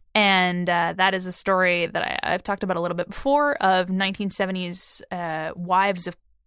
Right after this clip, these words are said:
crime bosses and criminals, basically, who take over their beat when they're all sent to jail. Keeps getting rougher, keeps getting tougher, and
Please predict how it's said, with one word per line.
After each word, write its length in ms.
crime 280
bosses 320
and 100
criminals, 400
basically, 440
who 140
take 360
over 240
their 160
beat 340
when 140
they're 120
all 120
sent 240
to 80
jail. 380
Keeps 240
getting 200
rougher, 340
keeps 260
getting 220
tougher, 500
and 400